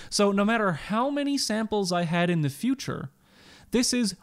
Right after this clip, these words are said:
weighting things based on this value of alpha. And it turns out that in practice, a good value of alpha is somewhere between,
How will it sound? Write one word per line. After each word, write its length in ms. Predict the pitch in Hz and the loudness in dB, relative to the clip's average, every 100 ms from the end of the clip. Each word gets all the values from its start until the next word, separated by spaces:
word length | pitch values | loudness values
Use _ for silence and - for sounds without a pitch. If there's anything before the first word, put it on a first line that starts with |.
| - | -6
weighting 720 | 147 143 208 269 - 202 190 | -2 0 2 0 0 0 -2
things 480 | - 170 156 151 143 | 0 0 0 0 -4
based 480 | 139 120 185 208 151 | -6 -2 -2 -2 -2
on 240 | 143 143 | -2 0
this 200 | 135 - | -2 -2
value 360 | 139 131 127 123 | -2 0 0 0
of 120 | 123 | -2
alpha. 420 | 123 123 - - - _ - - - - | -4 -4 -6 -12 -14 _ -20 -20 -18 -2
And 120 | 180 | 2
it 120 | 185 - | 2 2
turns 340 | 277 302 220 | 0 2 4
out 280 | 214 214 - | 4 4 2
that 220 | 185 - | 0 2
in 200 | 185 180 | 0 0
practice, 640 | - 220 240 - 139 - - | 2 0 0 0 0 0 0
a 60 | 151 | 0
good 300 | 117 226 208 | 4 2 4
value 460 | 190 202 196 190 | 0 2 2 2
of 140 | 151 - | 0 0
alpha 420 | 143 165 - 233 - | -2 -2 -2 -4 -2
is 140 | 147 | -2
somewhere 420 | - 196 208 214 | 0 0 2 2
between, 640 | 185 175 - 170 160 160 | 2 0 0 2 4 4